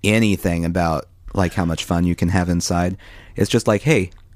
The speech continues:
don't, don't talk to cats.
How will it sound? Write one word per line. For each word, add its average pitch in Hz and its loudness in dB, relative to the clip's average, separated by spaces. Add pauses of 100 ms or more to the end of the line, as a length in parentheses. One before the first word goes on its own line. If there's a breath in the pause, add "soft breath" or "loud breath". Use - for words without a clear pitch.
(600 soft breath)
don't, 107 0
don't 92 2
talk 147 0
to 110 -2
cats. - -2